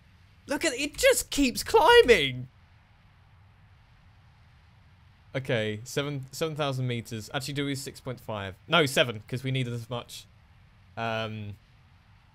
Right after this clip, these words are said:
much altitude as possible.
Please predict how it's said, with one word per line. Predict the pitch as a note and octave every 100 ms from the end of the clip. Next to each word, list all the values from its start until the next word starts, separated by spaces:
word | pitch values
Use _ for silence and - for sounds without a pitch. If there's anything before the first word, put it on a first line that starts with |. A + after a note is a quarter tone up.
| _ - - - - - _ _ _ -
much | E3 F#3
altitude | D#3 C#3 D#3 C3+
as |
possible. | B2+ D#3 C3+ B2 A2+